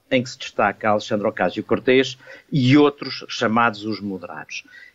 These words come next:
E a guerra foi bastante forte e, basicamente, os moderados são aqueles que concorreram e ganharam, por isso é que estavam na reunião, em estados ou em distritos onde era difícil, isto é, nem sempre é provável os democratas ganharem. Aliás, como sabemos,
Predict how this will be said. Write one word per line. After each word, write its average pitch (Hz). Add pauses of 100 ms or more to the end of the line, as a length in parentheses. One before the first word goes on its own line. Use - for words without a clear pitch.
E 160
a 156
guerra 147
foi 117
bastante 101
forte 131
e, 156
basicamente, 135
os 120
moderados 127
são 123
aqueles 123
que -
concorreram 113
e 160
ganharam, 113
por -
isso -
é -
que -
estavam 90
na 92
reunião, 117 (480)
em 143
estados 135
ou 139
em 131
distritos 131
onde 127 (400)
era 131
difícil, 117
isto 98
é, 101
nem 123
sempre 123
é -
provável 110
os 110
democratas 107
ganharem. 87
Aliás, 98
como -
sabemos, 147